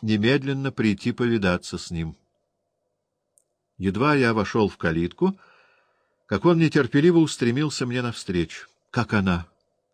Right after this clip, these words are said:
С ней всё в порядке?» «Нет, святой отец,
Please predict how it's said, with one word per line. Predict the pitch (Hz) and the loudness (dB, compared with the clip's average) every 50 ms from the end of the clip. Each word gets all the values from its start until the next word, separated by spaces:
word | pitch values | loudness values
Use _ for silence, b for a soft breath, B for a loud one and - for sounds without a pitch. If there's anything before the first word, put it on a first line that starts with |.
| _ _ _ _ _ _ _ _ _ | _ _ _ _ _ _ _ _ _
С | - - - | -16 -10 -4
ней | 110 107 107 104 | 0 2 2 2
всё | 101 - - - 123 120 | 0 0 0 0 0 0
в | 120 - | 0 -2
порядке?» | - 139 143 160 160 156 - _ - - _ _ _ _ _ _ _ _ _ _ _ _ _ _ _ _ _ - | -2 -2 0 0 -2 -2 -6 _ -20 -20 _ _ _ _ _ _ _ _ _ _ _ _ _ _ _ _ _ -10
«Нет, | 107 107 127 135 131 127 127 123 120 110 101 92 - | -6 -2 0 0 2 2 0 0 -2 -2 -4 -6 -8
святой | - - 90 90 85 - 101 98 95 90 85 | -8 -4 -2 -2 -2 0 0 2 2 2 2
отец, | 85 82 - 95 95 92 87 82 - - - - - - | 0 0 0 2 2 2 2 -2 -4 -10 -18 -20 -20 -20